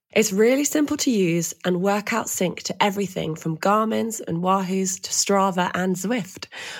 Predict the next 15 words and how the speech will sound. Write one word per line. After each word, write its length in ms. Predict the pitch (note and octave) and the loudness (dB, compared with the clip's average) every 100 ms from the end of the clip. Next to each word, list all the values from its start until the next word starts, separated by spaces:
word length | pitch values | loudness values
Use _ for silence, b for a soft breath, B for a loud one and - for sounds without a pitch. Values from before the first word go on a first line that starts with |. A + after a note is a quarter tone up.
| B - | B 4
Or 320 | C4 E3 D#3+ | 6 6 2
you 140 | F#3+ F#3 | 0 0
can 160 | F#3 | 0
pair 260 | F3+ G3+ A3+ | 0 0 0
Join 480 | A3+ G3+ D#3 D3+ D#3+ | 2 2 4 0 -4
to 160 | - E3+ | -4 -4
a 40 | |
power 380 | E3 - B3+ C#4+ | -4 -4 0 0
meter 380 | F#3+ D#3 - D#3 | 0 -2 -4 -4
or 80 | - | -4
smart 460 | E3 - G#3 B3 - | -4 0 0 -2 -4
trainer 360 | E3 D3 D3 | -2 -2 -4
for 140 | E3+ - | -8 -2
instant 420 | F3+ - - A#3 | -2 -2 -6 -4
workouts. 760 | G3+ G3+ F#3+ - - _ - - | -2 -2 -4 -6 -8 _ -16 -16